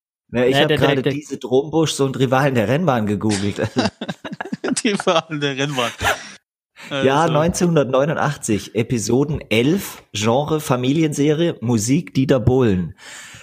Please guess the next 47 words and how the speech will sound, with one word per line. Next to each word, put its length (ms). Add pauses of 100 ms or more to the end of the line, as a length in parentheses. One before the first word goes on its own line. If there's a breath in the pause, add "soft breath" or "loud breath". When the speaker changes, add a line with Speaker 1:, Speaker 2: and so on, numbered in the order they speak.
(240 loud breath)
Speaker 1:
Hat 200
mich 180
irgendwie 260
Speaker 3:
Neunzehnhundertneunundachtzig 580
hab 60
Speaker 1:
erfreut. 80
Speaker 3:
ich 80
noch 140
draußen, 560
draußen 320
gespielt, 580
da 80
hab 80
ich 100
kein 140
Fernsehen 360
geguckt. 580
Speaker 1:
Ah, 320
Speaker 2:
Ach, 40
Speaker 1:
stimmt, 340
das 120
war 100
Speaker 2:
Pferde, 280
Speaker 1:
noch 80
Speaker 2:
um 80
Speaker 1:
die 40
Zeit. 80
Speaker 2:
Pferde 280
geht's 240
da 120
auch 160
noch. 220
Wa-, 140
wo, 180
wo 100
kommst 380
denn 60
du 120
her 280
überhaupt 400
mit 100
der, 180
mit 120
der 60
Speaker 3:
<laughs> 60 (100)
Pferde? 260
Speaker 2:
Nummer? 100